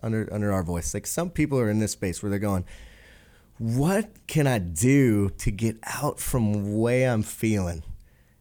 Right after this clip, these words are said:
And the, and it's, and I really, the self-imposed pain, right? That it's like, I'm an idiot. You, you know, anybody got that?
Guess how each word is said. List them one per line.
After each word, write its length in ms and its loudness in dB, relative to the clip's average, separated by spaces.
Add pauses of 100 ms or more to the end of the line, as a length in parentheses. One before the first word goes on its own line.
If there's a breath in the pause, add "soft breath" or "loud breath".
(100)
And 180 0
the, 180 -2
and 160 0
it's, 300 2
and 160 0
I 40 2
really, 380 2
the 160 0
self-imposed 1300 0 (800)
pain, 520 2
right? 340 0
That 280 0 (340 soft breath)
it's 200 -4
like, 220 0 (580)
I'm 200 4
an 80 4
idiot. 460 2
You, 220 -2
you 180 -2
know, 60 0
anybody 220 2
got 180 0
that? 260 0